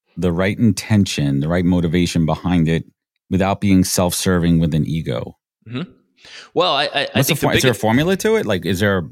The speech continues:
Speaker 1: magic genie lamp that you rub and it comes out?
Speaker 2: Yeah, I mean, the, the, the balance I always encourage leaders to think about, Adam, is, eh, you wanna walk a fine line. So on one side of the coin, you want the visuals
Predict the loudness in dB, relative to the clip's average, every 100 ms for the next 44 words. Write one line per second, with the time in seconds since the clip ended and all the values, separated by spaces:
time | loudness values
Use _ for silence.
0 | -4 0 0 0 -2 -4 _ _ _ _
1 | _ _ -14 0 2 4 4 2 2 0
2 | 0 2 0 2 0 0 0 2 2 0
3 | -2 _ _ _ _ -4 -2 0 -2 -2
4 | 0 0 0 0 0 0 -2 -4 -2 -2
5 | -2 0 0 0 -2 -4 -6 -4 0 0
6 | -2 -2 0 -2 -4 -6 -6 -2 -2 -2
7 | -4 -4 -4 -4 -8 -14 -20 _ _ -18
8 | -18 -20 -20 -6 -2 0 2 0 0 -4
9 | -4 -4 -2 -4 -6 -8 -2 -2 0 0
10 | 0 0 -2 -4 -4 0 0 0 -2 -4
11 | -2 -8 -8 -2 0 2 0 2 2 0
12 | -4